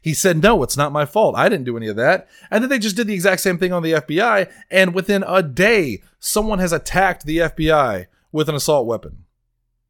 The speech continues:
<clears throat> That's not a good look, man. It's not a good look. And it's, it's particularly dangerous because this, you know, who kinda hates law and order, who, who kinda hates the, the police in a lot of ways? The left,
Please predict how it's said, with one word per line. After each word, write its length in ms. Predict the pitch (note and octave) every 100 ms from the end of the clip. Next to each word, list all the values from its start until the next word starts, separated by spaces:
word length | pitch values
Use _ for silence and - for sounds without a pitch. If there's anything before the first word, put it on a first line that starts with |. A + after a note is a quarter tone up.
| _ _ -
<clears throat> 300 | E3+ A#2+ G#2 _ _ _ _ -
That's 200 | A3 G3+
not 180 | C4+ A3+
a 40 |
good 240 | C#3+ G3 E3+
look, 260 | A3+ F3+
man. 340 | D#3+ E3+ F3+ - _ -
It's 160 | G3+ C4
not 160 | B3+
a 40 | G#3
good 160 | G3+
look. 240 | G3+ A3 -
And 140 | F3+
it's, 220 | F3+ F3 -
it's 340 | F3 E3+ - _ -
particularly 460 | F#3+ - B3 A3+ G3
dangerous 480 | D3+ A3 G3 F3+ -
because 400 | D#3+ F3 D#3 - _ _ _ -
this, 560 | C3 G#3+ A#3+ - - _ _ _ _ _ _ _ _ -
you 160 | F#3 B3
know, 180 | A#3+ F3 D#3+
who 180 | G3 G3
kinda 280 | G3+ G#3+
hates 560 | C3+ D3+ F3+ - - - -
law 260 | D#3 F3
and 80 | E3
order, 300 | D#3+ E3+ F3
who, 160 | D#3 -
who 140 | C3
kinda 240 | C3+ G3 D#3
hates 320 | B2 D3+ -
the, 300 | C#3 C#3+ C3+
the 120 | B2+
police 380 | B2 C3+ D3+ E3+
in 60 | D#3+
a 40 |
lot 180 | D3+ D#3
of 60 | D#3+
ways? 320 | E3 E3+ - _ _ -
The 120 | C3+
left, 520 | C#3+ E3+ D3 - -